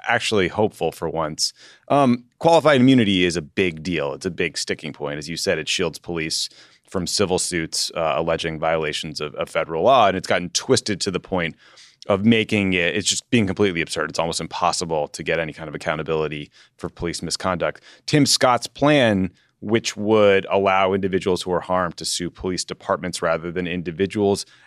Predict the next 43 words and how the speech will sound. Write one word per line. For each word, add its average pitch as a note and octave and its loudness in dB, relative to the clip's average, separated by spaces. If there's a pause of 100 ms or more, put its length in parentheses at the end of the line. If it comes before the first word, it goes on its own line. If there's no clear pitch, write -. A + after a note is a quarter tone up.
it's C3 0
hard E3+ 0
to - -4
tell C#3 2
if A#2+ -2
that A2 2 (180)
might G2+ -2
be C#3+ 0
a C#3 2
compromise. C3+ 0
I - -2
mean, A2 2
I G#2+ 4
think G#2+ -6
the G2+ -4
question A#2 0
is, F#2+ 2 (580)
does A2 0
that A#2+ 2
threat, G#2+ 2
does G2 0
the G#2+ 0
risk G2 2
of G2+ 2
a F#2+ 2
department F2+ -2
being F2+ -2
sued, E2 -4 (320)
is G#2 -6
that B2 6
enough A#2+ 2
of G#2+ -2
a F#2+ 2
stick - 0 (240)
to A2 0
get G2+ 0
departments F2+ -4
to - -6
crack - -2
down F2+ 0
on F2+ -2
bad F2 0
actors G#2 2